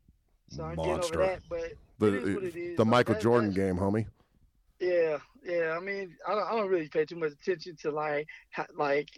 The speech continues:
Speaker 1: uh, like, trying to be, you know, trying to be the, like, the macho man. It's just something that happened. It came out of nowhere. So, uh, and I knew I was gonna play regardless, so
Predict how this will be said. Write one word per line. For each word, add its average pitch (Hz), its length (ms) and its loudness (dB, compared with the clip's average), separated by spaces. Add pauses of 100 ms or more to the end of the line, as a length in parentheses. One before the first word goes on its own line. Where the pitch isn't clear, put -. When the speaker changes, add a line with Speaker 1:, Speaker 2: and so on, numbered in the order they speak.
(100)
Speaker 1:
uh, 160 120 8 (200)
like, 160 280 -4
trying 170 260 2
to 156 60 -4
be, 160 140 -6
you 175 160 -2
know, 175 200 8 (260)
trying 175 140 2
to 185 60 4
be 185 140 0
the, 147 260 -2
like, 147 240 2
the 139 80 -8
macho 170 440 2
man. 165 360 0
It's 175 120 -2
just 180 440 -4
something 190 180 0
that 151 160 0
happened. 170 440 -4 (280)
It - 120 -4
came 226 200 4
out 196 140 2
of 156 80 -2
nowhere. 165 440 0 (520)
So, 165 480 -8
uh, 156 180 -12
and 170 100 -8
I 190 40 -4
knew 196 140 -4
I - 20 2
was 170 100 -2
gonna 165 140 -14
play 165 320 -6
regardless, 156 500 -4
so 151 240 -8